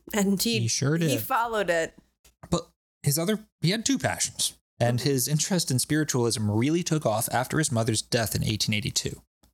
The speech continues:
Speaker 2: which is common, right?
Speaker 1: Yeah.
Speaker 2: Really super interesting thing here is that for all Ledbetter's investigations in spiritualism and mediumship,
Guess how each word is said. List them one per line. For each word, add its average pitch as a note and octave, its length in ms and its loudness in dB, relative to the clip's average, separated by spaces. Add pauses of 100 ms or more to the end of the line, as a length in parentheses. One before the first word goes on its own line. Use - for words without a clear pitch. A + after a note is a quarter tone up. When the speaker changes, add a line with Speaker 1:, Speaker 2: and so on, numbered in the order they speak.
Speaker 2:
which - 160 0
is - 80 -2
common, G#3 320 0 (500)
right? C3+ 220 0 (360)
Speaker 1:
Yeah. F3 280 2 (520)
Speaker 2:
Really E3+ 320 2
super E3 440 0
interesting D3+ 400 2
thing B2+ 340 0 (320)
here B2 180 2
is A2+ 140 0
that - 200 -2
for - 120 -4
all D3 240 2
Ledbetter's D#3+ 400 2
investigations B2 800 0
in D#3+ 80 -6
spiritualism D3 760 0
and A#2+ 120 4
mediumship, C3 560 0